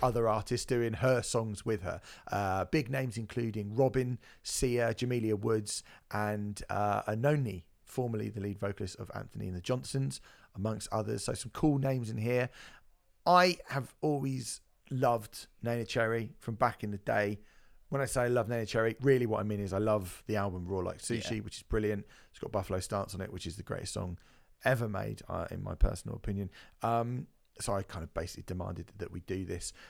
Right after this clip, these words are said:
Speaker 1: Um,
Speaker 2: Didn't have to fight that
Speaker 1: I
Speaker 2: hard
Speaker 1: did
Speaker 2: for
Speaker 1: listen
Speaker 2: it.
Speaker 1: to this. No, I didn't,
Speaker 2: No.
Speaker 1: to be fair. I
Speaker 2: <laughs>
Speaker 1: didn't, you know, I say I demanded it, but I just said, "Can we do it?" And you went, "Yes."
Speaker 2: <laughs>
Speaker 1: Um,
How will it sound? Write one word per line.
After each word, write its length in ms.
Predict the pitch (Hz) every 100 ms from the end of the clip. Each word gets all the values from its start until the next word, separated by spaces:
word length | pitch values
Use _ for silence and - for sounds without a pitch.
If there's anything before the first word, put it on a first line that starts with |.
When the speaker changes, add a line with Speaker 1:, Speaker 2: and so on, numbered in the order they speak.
| - _
Speaker 1:
Um, 520 | 113 110 110 113 117 -
Speaker 2:
Didn't 160 | - 185
have 100 | 135
to 80 | 123
fight 240 | 143 113
that 160 | 131 110
Speaker 1:
I 40 |
Speaker 2:
hard 220 | 127 156 190
Speaker 1:
did 100 | 160
Speaker 2:
for 80 |
Speaker 1:
listen 140 | 165 160
Speaker 2:
it. 20 |
Speaker 1:
to 80 | 165
this. 160 | - - _ _ _ _ _ -
No, 260 | 165 196 185
I 60 | 180
didn't, 240 | 180 143
Speaker 2:
No. 40 | 107
Speaker 1:
to 100 | 117
be 100 | 120
fair. 280 | - 110 107
I 60 |
Speaker 2:
<laughs> 100 | -
Speaker 1:
didn't, 200 | 113 98 -
you 80 | -
know, 60 | 104
I 40 |
say 140 | 104 107
I 80 |
demanded 500 | 104 120 117 107 101
it, 100 | 98 101
but 40 |
I 80 | 101
just 160 | 85
said, 180 | - 85 -
"Can 120 | 101
we 100 | 92
do 160 | 82 85
it?" 80 | 82
And 100 | 87
you 100 | 87
went, 120 | -
"Yes." 160 | - - - -
Speaker 2:
<laughs> 180 | - 156
Speaker 1:
Um, 340 | 160 170